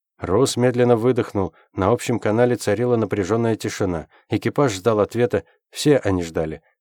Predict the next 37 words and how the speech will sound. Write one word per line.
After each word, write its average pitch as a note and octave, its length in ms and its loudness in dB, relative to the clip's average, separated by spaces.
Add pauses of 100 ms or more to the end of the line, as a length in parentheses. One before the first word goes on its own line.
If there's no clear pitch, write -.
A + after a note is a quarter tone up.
(100)
Понятно, D3 400 4
что - 180 -2
этот B2 220 -2
вопрос A#2 340 0
задала A2 400 2
Ака, B2 400 0 (180)
его G2+ 200 0
заместитель, G2 640 0
правая G2+ 340 2
рука. G2+ 380 0 (180)
Ей D3+ 160 0
положено, F#2+ 600 2 (140)
остальные G#2+ 520 0
просто A2 360 -4
ждут. G#2+ 380 -4 (500)
"Ты G#2+ 140 2
видела B2+ 380 4
флот", G2+ 560 -4
мрачно G2+ 420 -2
произнес F#2+ 440 -2
Роуз. F#2 320 -2 (280)
"Этот A2+ 300 -2
проклятый A#2 540 2
огромный G#2+ 380 2
флот. F#2+ 400 -4 (200)
И G#2+ 120 -2
ты B2 160 0
знаешь, C3 360 4
куда F#2 200 -2
он F#2 100 0
направился. F#2 680 -2 (140)
Ты F2+ 100 -6
же D#2+ 120 -8
знаешь?" B2 420 0 (360)
"Нет", A2 460 -4
отрезала F#2 580 0
Ака. - 240 -6